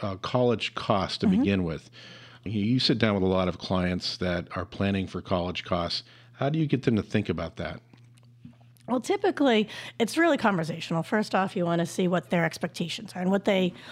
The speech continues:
Speaker 2: want to hopefully be contributing and what their goal is to help support their kid. And then it's all through a financial planning process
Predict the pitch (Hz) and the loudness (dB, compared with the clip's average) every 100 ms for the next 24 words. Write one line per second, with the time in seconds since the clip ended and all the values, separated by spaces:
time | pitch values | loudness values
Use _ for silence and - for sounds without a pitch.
0 | - - 220 240 254 226 233 - 226 - | -18 -6 0 2 2 0 -2 0 -2 0
1 | 202 190 220 190 - 247 226 208 196 190 | 0 0 -2 -2 2 4 6 6 6 4
2 | 185 208 196 190 233 240 220 185 170 156 | 4 2 4 4 6 6 4 2 0 -2
3 | 160 - - - - 175 - - - - | -6 -10 -18 -2 0 0 -2 -8 -12 -10
4 | 190 - 196 - - - - - - 226 | -10 -10 -10 -14 -18 -14 -14 -8 2 4
5 | 220 214 - 247 214 214 190 180 165 165 | 6 4 4 2 4 2 0 0 -4 -4
6 | 165 202 170 170 - 170 - - - - | -6 -6 -4 -2 -2 -6 -8 -12 -12 -12